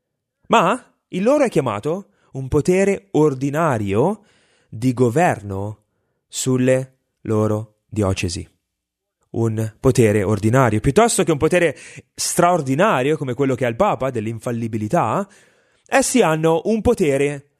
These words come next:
ordinario, come dice il loro dogma. Potere ordinario di governo sulle loro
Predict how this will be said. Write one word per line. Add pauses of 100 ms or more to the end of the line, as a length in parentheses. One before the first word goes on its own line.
(180)
ordinario,
come
dice
il
loro
dogma. (360)
Potere
ordinario
di
governo
sulle
loro